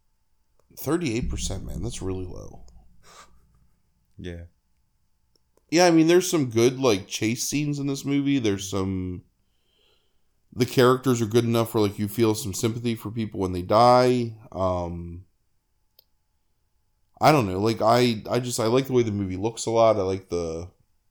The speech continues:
Speaker 1: like, the performances, I think, are pretty solid. And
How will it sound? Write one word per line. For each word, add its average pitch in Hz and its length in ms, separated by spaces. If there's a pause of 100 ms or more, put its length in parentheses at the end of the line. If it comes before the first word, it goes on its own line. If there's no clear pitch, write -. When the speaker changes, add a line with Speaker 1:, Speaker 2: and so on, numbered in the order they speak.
(760)
Speaker 1:
like, 120 180
the 107 80
performances, 117 640
I 113 80
think, 110 180
are 107 60
pretty 107 200
solid. 104 540
And 92 720